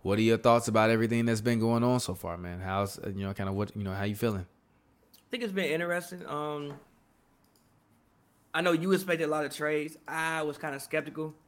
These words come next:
Speaker 2: especially in a year like this.
Speaker 1: Rightfully so.
Speaker 2: Um, it's kinda skeptical, especially in a year like this. Obviously, I don't think teams are trying to spend too much money.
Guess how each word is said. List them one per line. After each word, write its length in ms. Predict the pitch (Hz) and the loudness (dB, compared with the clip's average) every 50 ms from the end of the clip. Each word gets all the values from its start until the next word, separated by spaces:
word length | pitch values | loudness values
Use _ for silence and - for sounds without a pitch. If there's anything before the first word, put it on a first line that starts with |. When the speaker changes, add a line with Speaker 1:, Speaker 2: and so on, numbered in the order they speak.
| _ _ _ _ _ _ _ | _ _ _ _ _ _ _
Speaker 2:
especially 340 | - - - 147 147 143 151 143 | -10 -4 -2 -2 -2 -2 -4 -4
in 40 | |
a 60 | 139 135 | -4 -2
year 180 | 139 143 139 | 0 0 0
like 240 | 139 139 135 123 - | 0 0 -2 -2 0
this. 180 | - 151 151 143 | 2 4 8 8
Speaker 1:
Rightfully 380 | 139 139 151 - 160 160 165 | 8 8 8 6 4 2 4
so. 180 | - - 143 139 | 4 4 4 4
Speaker 2:
Um, 120 | 156 151 - - _ - - _ _ _ _ _ _ - | 2 0 -6 -16 _ -20 -20 _ _ _ _ _ _ -20
it's 160 | - - - | -20 -16 -6
kinda 180 | - 175 165 151 | -2 0 0 0
skeptical, 380 | - - 165 165 151 156 156 | 0 0 -2 -2 0 -2 -6
especially 480 | 151 156 160 151 151 143 123 139 135 135 131 | -6 -4 -4 -4 -4 -6 -8 -10 -12 -12 -10
in 100 | 139 143 | -10 -10
a 40 | |
year 200 | 135 135 147 147 | -6 -4 -2 -2
like 240 | 143 139 135 - - | 0 -2 -2 -2 -2
this. 260 | 147 143 139 135 135 | -2 0 0 -2 -4
Obviously, 480 | - 123 139 139 135 139 131 - 131 131 | -6 -4 -4 -4 -4 -6 -10 -10 -8 -6
I 60 | 135 | -6
don't 100 | 139 135 | -6 -8
think 160 | 131 135 131 | -10 -14 -12
teams 260 | - 143 139 135 131 131 | -10 -8 -8 -8 -8 -6
are 160 | - 131 127 | -6 -6 -6
trying 220 | - - 135 131 | -4 -4 -6 -6
to 40 | 131 | -6
spend 300 | - - 135 131 127 123 | -10 -12 -12 -12 -12 -10
too 240 | - - 151 143 139 | -6 -4 -4 -2 -2
much 220 | 139 143 139 143 | -4 -6 -6 -6
money. 380 | 143 135 139 143 143 143 143 | -6 -6 -6 -6 -6 -6 -10